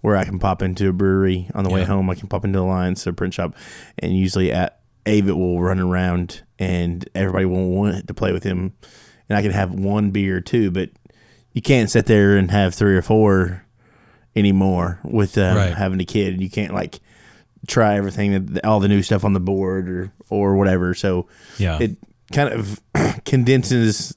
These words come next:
Speaker 1: your, my brewery time from what used to be three or four hours on a,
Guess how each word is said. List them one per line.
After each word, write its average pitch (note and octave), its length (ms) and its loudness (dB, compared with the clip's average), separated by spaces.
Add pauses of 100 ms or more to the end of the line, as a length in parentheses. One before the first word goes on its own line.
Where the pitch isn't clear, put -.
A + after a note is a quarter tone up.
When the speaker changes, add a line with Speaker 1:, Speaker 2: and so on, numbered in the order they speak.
(120)
Speaker 1:
your, G2+ 240 0 (100)
my G2 180 2
brewery G2 340 2
time F#2+ 380 -2
from F2+ 280 -2 (580)
what G#2+ 260 2
used G#2+ 180 2
to G2 60 2
be G2 100 4
three G#2 200 2
or F#2+ 40 0
four G2 220 2
hours F#2 680 2
on F#2 180 -2
a, F2+ 320 -2